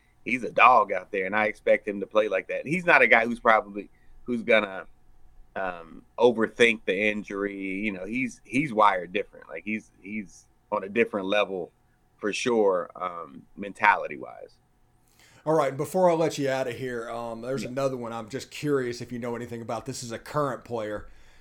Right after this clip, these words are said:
Speaker 2: Did you cover at all James White when he was coming up?
Speaker 1: Yeah, yeah, yeah, yeah, yeah. I saw, uh,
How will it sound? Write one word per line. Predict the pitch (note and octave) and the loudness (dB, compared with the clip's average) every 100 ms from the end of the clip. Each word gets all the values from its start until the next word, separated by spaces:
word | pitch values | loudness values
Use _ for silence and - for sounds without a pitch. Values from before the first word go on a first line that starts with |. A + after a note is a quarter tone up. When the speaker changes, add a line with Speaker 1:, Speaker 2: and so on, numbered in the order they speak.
| - | -10
Speaker 2:
Did | E3 D#3+ | -4 -4
you | A#3+ | 0
cover | A#3 A3+ G#3+ | 2 2 4
at | F3+ | 4
all | E3+ | 4
James | C#3 C3+ D3 C#3+ | 2 -2 -2 -4
White | A#2+ B2+ C#3 | -2 -2 -2
when | B2+ | -4
he | C3+ | -6
was | C3 | -6
coming | D3+ C#3 | -4 -4
up? | C#3+ C3+ - _ _ _ _ _ _ _ _ _ _ _ - _ _ _ _ _ _ _ _ _ - | -4 -6 -12 _ _ _ _ _ _ _ _ _ _ _ -20 _ _ _ _ _ _ _ _ _ -18
Speaker 1:
Yeah, | B2 G#3+ C#4+ C4 D#3 | 2 4 4 4 2
yeah, | C#3+ G#3+ G#3+ | 4 4 4
yeah, | F#3+ A3+ G3 | 2 0 2
yeah, | C3 D#3 F3 | 0 2 2
yeah. | E3 D3 A#2 | 4 2 2
I | C#3+ | -2
saw, | - F3 D#3 | -2 0 2
uh, | A#2+ B2+ B2 A#2 | 2 0 0 -2